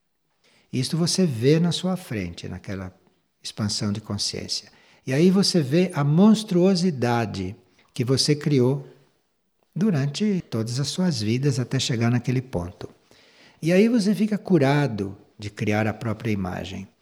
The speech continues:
e entrega para você querer conhecer outra coisa que não é imagem sua. Porque vocês já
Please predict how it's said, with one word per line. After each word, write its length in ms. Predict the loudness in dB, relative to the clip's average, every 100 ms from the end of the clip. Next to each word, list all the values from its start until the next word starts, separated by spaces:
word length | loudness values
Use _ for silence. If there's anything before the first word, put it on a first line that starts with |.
| _ _ _ _ _ _
e 240 | -2 2 2
entrega 760 | 2 2 2 2 2 0 -2 -8 _ _ _ _ _ _
para 640 | -6 -4 -2 -4 -8 -10 -16 -20 _ -10
você 340 | -8 -6 -6
querer 300 | -4 -2 -2
conhecer 580 | -2 -2 0 0 2 0
outra 260 | -2 -4
coisa 400 | -8 -4 -2 -2
que 160 | -6 -6
não 200 | -2 0
é 80 | 0
imagem 480 | 0 0 -2 -4 -6
sua. 360 | -8 -10 -12 -18 _ _ _ _ _ _ _ _ _ _ _ _
Porque 720 | -14 -14 -4 0 0 0 -4
vocês 380 | -6 -6 -4 -4
já 380 | -2 -2 -2 -6